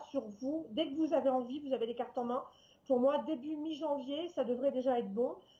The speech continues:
Tout dépend de vous, mais pour moi, c'est faisable, c'est positif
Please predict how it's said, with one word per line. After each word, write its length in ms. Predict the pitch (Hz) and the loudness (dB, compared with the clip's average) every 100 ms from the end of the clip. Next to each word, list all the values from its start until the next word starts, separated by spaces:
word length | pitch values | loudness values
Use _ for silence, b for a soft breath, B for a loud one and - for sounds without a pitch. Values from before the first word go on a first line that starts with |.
| B | B
Tout 100 | 339 | -2
dépend 300 | 370 381 415 | 0 2 2
de 100 | 359 | 2
vous, 380 | 311 247 320 415 | 0 0 0 2
mais 100 | 285 | 0
pour 200 | 269 262 | -2 -2
moi, 200 | 262 302 294 | 2 0 0
c'est 100 | 277 - | -6 -4
faisable, 480 | 320 294 262 277 302 - | -2 0 2 2 -2 -6
c'est 100 | 269 | -8
positif 520 | - 311 302 - 320 | -6 -8 -8 -8 -8